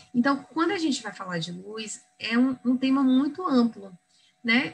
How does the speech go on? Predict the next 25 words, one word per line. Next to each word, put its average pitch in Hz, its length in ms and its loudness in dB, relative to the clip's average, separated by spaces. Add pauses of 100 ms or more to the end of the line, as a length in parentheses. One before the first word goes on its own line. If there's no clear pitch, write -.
Ele, 262 300 2
então, 269 220 2
a, 302 180 0
a 262 160 0
energia 277 540 0
radiante 196 1000 -6
é 208 120 -6
aquela 226 360 -2
que 240 100 -6
se 247 120 -2
propaga 214 460 -4
na 208 100 -8
forma 196 320 -12
de 175 100 -12
ondas 180 300 -12
eletromagnéticas, 185 1120 -6
dentre 247 300 0
elas 208 220 -6
se 240 80 -8
pode 208 260 -10
se 214 180 -10
destacar - 640 -8
ondas 226 240 -4
de 202 160 -8
rádio, 175 640 -2